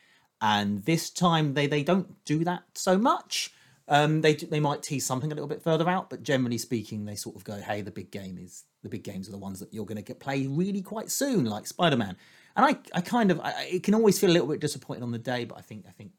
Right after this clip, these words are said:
that was interesting marketing, uh, move from them. But, um, the things that stood out for me, actually, you know, we've been hearing so much about PlayStation's push into live service.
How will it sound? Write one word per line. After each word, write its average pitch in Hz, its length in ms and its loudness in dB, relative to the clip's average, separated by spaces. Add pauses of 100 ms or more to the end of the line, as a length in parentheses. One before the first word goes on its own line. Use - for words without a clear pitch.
that 107 200 -18
was 104 260 -16 (380)
interesting 107 440 -8
marketing, 101 800 -6 (100)
uh, 98 160 -12
move 101 360 -6
from 104 140 -10
them. 101 160 -4
But, 107 160 -2 (380)
um, 123 380 4 (500)
the 147 80 0
things 214 180 6
that 156 80 2
stood - 240 2
out 165 160 6
for 160 60 0
me, 131 120 2
actually, 131 200 -2
you 147 120 2
know, 156 60 4
we've 131 140 2
been 143 80 0
hearing 151 260 0
so 175 320 4
much 170 180 2
about - 220 -12
PlayStation's 120 560 -10
push - 380 -10
into 107 140 -12
live 101 260 -10
service. 113 600 -10